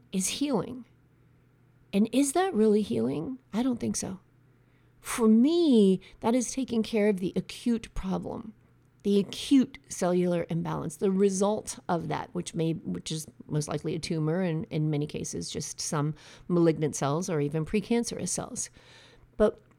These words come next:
that's an indication that something is off, right? Something is off in your body. A cellular imbalance has been created as a result of that.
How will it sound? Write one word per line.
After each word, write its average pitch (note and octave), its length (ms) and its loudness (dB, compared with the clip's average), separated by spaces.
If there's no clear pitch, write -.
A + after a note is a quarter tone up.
that's A3 160 4
an A#3 100 6
indication D4 1000 0
that F#3 160 -2
something C4 480 2
is E3+ 160 2
off, - 560 -6
right? F3+ 260 0
Something C4+ 380 2
is D4 160 2
off G3+ 440 0
in F3 100 0
your F3+ 140 0
body. F3 420 -2
A G3+ 80 4
cellular C#4+ 720 4
imbalance F#3+ 500 4
has E3+ 140 -2
been E3 200 0
created E3 380 -4
as E3+ 180 -4
a F3 40 -8
result F3 360 -4
of D3+ 120 -10
that. F3 320 -4